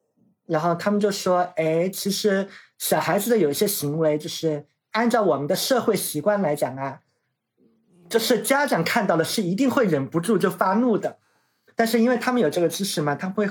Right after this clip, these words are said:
克制一下，就会去问孩子，“你为什么会这么做？”就问出来很多很有意思的东西。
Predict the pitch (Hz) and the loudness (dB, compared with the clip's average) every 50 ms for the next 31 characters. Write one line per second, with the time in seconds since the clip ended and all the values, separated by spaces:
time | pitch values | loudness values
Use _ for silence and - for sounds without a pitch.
0 | - - - - 285 247 - - 170 156 147 143 - 147 143 - - - 185 175 | -4 -6 -4 0 0 0 0 0 -2 -2 -2 -2 -2 -4 -4 -4 -8 -8 -8 -6
1 | - 208 202 254 254 220 - - 113 127 139 - - 165 151 - - _ _ _ | -6 -4 -2 -2 -2 -2 -4 -6 -8 -10 -8 -8 -8 -10 -10 -10 -12 _ _ _
2 | _ _ _ - 156 165 208 214 214 175 165 165 220 202 185 190 180 170 165 170 | _ _ _ -4 -2 0 0 0 0 -2 -2 -2 -2 -2 -2 -2 -2 -2 -2 -4
3 | - - 220 208 156 - - _ _ _ _ _ _ _ _ _ - - 233 220 | -2 0 0 0 0 -2 -6 _ _ _ _ _ _ _ _ _ 0 2 2 4
4 | 226 202 202 220 190 - 156 151 165 165 170 185 160 147 160 196 196 190 - 147 | 4 2 2 0 0 0 0 -2 -2 0 0 0 0 0 0 0 0 -2 -2 -4
5 | 139 147 147 156 156 - - - - | -4 -4 -4 -4 -6 -8 -10 -12 -14